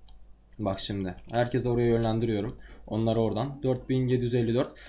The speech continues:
Arkadaşlar bu arada bölümleri erkenden izlemek istiyorsanız kanala iki buçuk liradan katılarak diğer bir bölümleri erkenden izleyebilirsiniz dostlar. Bilginiz olsun.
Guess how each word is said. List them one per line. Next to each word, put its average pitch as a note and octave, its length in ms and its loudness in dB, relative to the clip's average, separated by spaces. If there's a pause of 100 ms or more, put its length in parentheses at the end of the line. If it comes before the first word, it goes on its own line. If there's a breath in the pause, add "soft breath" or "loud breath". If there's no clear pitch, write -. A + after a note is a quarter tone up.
(140 loud breath)
Arkadaşlar E3 520 4
bu F3+ 100 8
arada F3+ 180 4
bölümleri E3+ 340 6
erkenden F3 380 6
izlemek E3+ 280 4
istiyorsanız F3+ 380 0
kanala D3 300 2
iki C#3+ 200 0
buçuk - 200 -6
liradan C#3+ 200 4
katılarak D3 480 0
diğer C#3+ 220 8
bir A#2+ 140 2
bölümleri G#2+ 360 2
erkenden C3 440 2
izleyebilirsiniz C3 580 2
dostlar. B2 340 -2
Bilginiz A#2+ 320 2
olsun. A2 300 -2